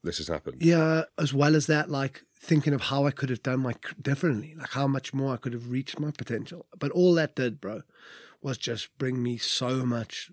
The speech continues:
Speaker 2: low mood. I felt depressed. But equally then I was in the same way. I was thinking to the future and I was just thinking to myself, like, "What hope is there?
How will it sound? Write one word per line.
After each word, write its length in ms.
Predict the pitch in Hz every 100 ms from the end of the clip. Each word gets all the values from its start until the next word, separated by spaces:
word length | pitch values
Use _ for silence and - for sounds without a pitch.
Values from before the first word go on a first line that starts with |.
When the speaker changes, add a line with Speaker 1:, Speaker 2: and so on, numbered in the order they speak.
| -
Speaker 2:
low 260 | 123 120
mood. 440 | 113 110 110 110 - _ _ _ -
I 60 |
felt 340 | - - 120 -
depressed. 760 | 104 - - 117 110 - - _ _ - -
But 140 | 131
equally 360 | 143 147 156 135
then 160 | 139
I 120 | 135 127
was 200 | 107 -
in 100 | 135
the 80 | 123
same 320 | - 139 131
way. 200 | 139 131
I 100 | 107
was 200 | 117 - - - _ _ _ -
thinking 300 | 139 147 131
to 100 | 127
the 100 | 117
future 420 | 139 160 - -
and 120 | 120
I 60 | 123
was 120 | 120
just 160 | 120 -
thinking 220 | 123 127
to 100 | 131
myself, 480 | 120 - 120 107 - _ - - - -
like, 160 | - 117
"What 340 | - 131 131 143
hope 320 | 135 165 -
is 100 | 110
there? 200 | 117